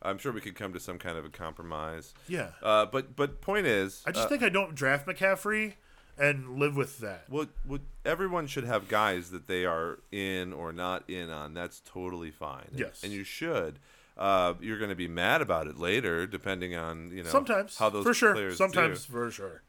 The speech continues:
Speaker 1: Uh, but I understand more than anyone else, uh,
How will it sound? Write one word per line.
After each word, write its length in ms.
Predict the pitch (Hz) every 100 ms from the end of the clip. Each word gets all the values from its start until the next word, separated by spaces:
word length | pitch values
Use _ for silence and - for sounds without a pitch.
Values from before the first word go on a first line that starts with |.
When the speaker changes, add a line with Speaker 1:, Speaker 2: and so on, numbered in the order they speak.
| -
Speaker 1:
Uh, 180 | 110 104
but 220 | 107 135
I 180 | 135 208
understand 520 | 170 110 - 104 107
more 180 | 160 165
than 120 | 139
anyone 320 | 156 147 127
else, 460 | 131 180 135 - -
uh, 720 | 107 104 101 95 92 90 87